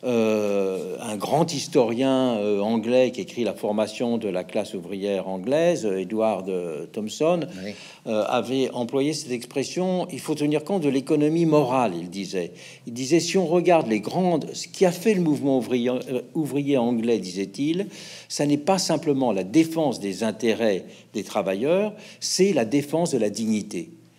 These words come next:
Speaker 1: C'est l'attente d'une certaine liberté. » Et récemment, du coup, c'est devenu un objet entier pour les sciences politiques, mais exact-, euh, aussi pour l'histoire.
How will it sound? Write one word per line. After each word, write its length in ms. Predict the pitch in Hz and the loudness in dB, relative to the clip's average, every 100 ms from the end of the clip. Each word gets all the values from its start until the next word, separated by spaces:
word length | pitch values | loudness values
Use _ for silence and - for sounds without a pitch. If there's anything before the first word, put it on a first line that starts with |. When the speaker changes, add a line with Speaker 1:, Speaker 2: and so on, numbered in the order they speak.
| _ _ | _ _
Speaker 1:
C'est 340 | - - 127 117 | -12 0 2 4
l'attente 400 | 120 120 170 170 | 2 2 0 2
d'une 160 | 127 | 0
certaine 500 | 113 131 - 143 135 | 0 -2 0 0 0
liberté. » 640 | 113 110 104 98 - 87 - - - - - - | 0 0 -2 -4 -6 -10 -10 -20 -20 -20 -20 -8
Et 300 | 123 123 - - - - - - - | 0 0 0 -8 -20 -20 -20 -18 -12
récemment, 920 | 117 139 135 131 127 165 214 202 - | -2 -2 2 2 2 4 2 0 -6
du 200 | 107 104 | -8 -8
coup, 360 | 104 175 202 101 | -4 0 0 0
c'est 180 | - 113 | -2 -2
devenu 580 | 117 104 135 170 180 - | 0 0 0 2 2 0
un 160 | 120 | 0
objet 640 | 120 117 113 139 127 101 - - - - - _ _ | 2 0 -2 2 4 2 -2 -16 -20 -20 -20 _ _
entier 440 | 156 151 - 175 165 | 0 0 2 4 4
pour 160 | 104 | 2
les 120 | 95 | -4
sciences 260 | - 113 - | -4 -6 -2
politiques, 560 | 135 143 - 190 - - - - - - | -2 -2 -2 -2 -4 -12 -18 -20 -20 -12
mais 80 | - - | -6 -6
exact-, 340 | 117 131 - | 0 -2 0
euh, 100 | 120 - 120 - 135 | -4 -4 -10 -12 -6
aussi 280 | 139 - 190 | -6 -2 -4
pour 200 | - 123 | 0 -2
l'histoire. 640 | 151 - 208 175 101 - | -2 -2 0 2 0 -4